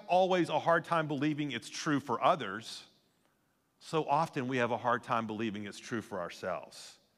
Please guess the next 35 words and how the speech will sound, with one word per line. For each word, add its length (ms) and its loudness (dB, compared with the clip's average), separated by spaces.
"Surely, 380 -2
Pastor 380 -4
Paul, 200 -2
this 140 -4
can't 220 -10
be 80 -12
true. 200 -8
This 140 -4
is 80 -10
too 140 -8
good 140 -6
to 60 -12
be 80 -16
true. 220 -14
Surely 840 0
God 280 6
isn't 240 0
like 220 6
this." 260 0
Pastor 220 4
Paul, 200 4
if 180 0
you 280 2
knew 280 2
what 280 2
I've 240 4
done, 260 -2
if 160 -2
you 220 2
knew 240 2
how 240 6
I've 180 4
struggled, 520 2
if 160 -4
you've 320 0